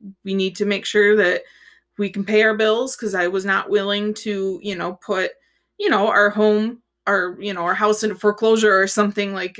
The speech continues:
that, to me, we still had to provide those four walls, you know, be able to have the food and, and the warmth and the shelter sort of thing. Um,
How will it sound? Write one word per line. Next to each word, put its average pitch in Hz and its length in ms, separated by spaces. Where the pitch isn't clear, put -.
that, 190 320
to 214 160
me, 202 280
we 196 180
still 202 280
had 196 180
to 208 60
provide 185 420
those 185 180
four 208 300
walls, 196 420
you 202 100
know, 190 200
be 190 160
able 190 160
to 214 80
have 196 140
the 208 60
food 220 400
and, 190 240
and 196 140
the 202 40
warmth 202 460
and 190 140
the 190 80
shelter 190 640
sort 185 320
of 175 100
thing. 175 380
Um, 180 480